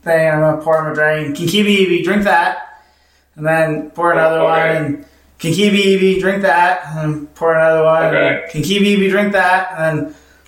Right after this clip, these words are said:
Speaker 1: just pour some of the Evermade Ale in your peg leg and have you drink that.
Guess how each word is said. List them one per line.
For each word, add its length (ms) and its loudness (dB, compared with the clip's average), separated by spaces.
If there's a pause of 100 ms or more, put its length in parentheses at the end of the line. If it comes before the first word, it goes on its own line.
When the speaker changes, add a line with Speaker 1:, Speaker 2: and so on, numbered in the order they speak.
Speaker 1:
just 260 -4
pour 260 0
some 220 -2
of 60 2
the 340 2
Evermade 300 0
Ale 220 2
in 80 -2
your 100 -6
peg 240 -2
leg 180 2
and 80 -6
have 200 0
you 40 -6
drink 200 -4
that. 400 -4